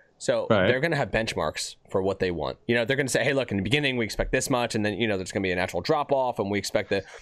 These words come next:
Speaker 1: the main multiplayer base to be around here. We'll release content to help stimulate it, blah, blah, blah, blah, blah, whatever." But if they are, like, way below expectations, you know, then, then I think you see,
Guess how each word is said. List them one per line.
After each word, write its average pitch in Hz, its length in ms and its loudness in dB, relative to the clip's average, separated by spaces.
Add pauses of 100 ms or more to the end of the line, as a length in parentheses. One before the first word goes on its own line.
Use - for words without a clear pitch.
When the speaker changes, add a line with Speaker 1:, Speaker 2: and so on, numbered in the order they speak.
(140)
Speaker 1:
the 113 60 2
main 123 200 2
multiplayer 117 440 0
base 104 160 -2
to 95 80 -8
be 92 100 2
around 87 220 -2
here. 185 200 0
We'll 117 160 -2
release 101 300 -2
content 123 380 -2
to 104 60 0
help 95 140 -2
stimulate 113 380 0
it, 107 60 -4
blah, 98 100 0
blah, 98 120 -2
blah, 95 100 -2
blah, 90 100 -8
blah, 85 220 -2
whatever." 80 340 -2 (760)
But 117 260 0
if 120 120 -2
they 139 180 2
are, 135 120 -2
like, 101 260 -4 (1160)
way 117 400 0
below 104 400 0
expectations, 117 1000 -6 (680)
you 110 80 -4
know, 87 160 -2
then, 104 340 -2
then 120 120 0
I 107 100 0
think 98 220 -6
you 92 80 -8
see, 87 420 -6